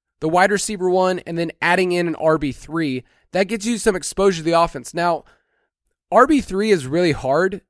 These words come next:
Like, is there any situations or players out there this year that you're like, "Okay, here's an R B three that I'm targeting in a draft that I'm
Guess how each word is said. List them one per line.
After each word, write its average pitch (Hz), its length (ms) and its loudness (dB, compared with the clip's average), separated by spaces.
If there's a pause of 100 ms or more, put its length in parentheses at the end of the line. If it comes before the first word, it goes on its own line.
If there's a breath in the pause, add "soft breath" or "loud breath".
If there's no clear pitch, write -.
Like, 165 140 -4
is 208 80 0
there 262 160 0
any 240 200 -2
situations 170 720 -2
or 160 80 -2
players 160 340 -2
out 147 180 0
there 147 140 0
this 139 220 -8
year 147 140 0
that 143 80 -4
you're 123 80 -6
like, 123 280 -8
"Okay, - 220 -4
here's 202 320 -2
an 160 160 -8
R 151 160 2
B 170 160 -6
three 135 460 -8 (340)
that 139 80 -2
I'm 135 140 -2
targeting 147 480 -4
in 143 100 -2
a 120 60 -6
draft 135 340 -2
that 123 100 -6
I'm 120 220 -4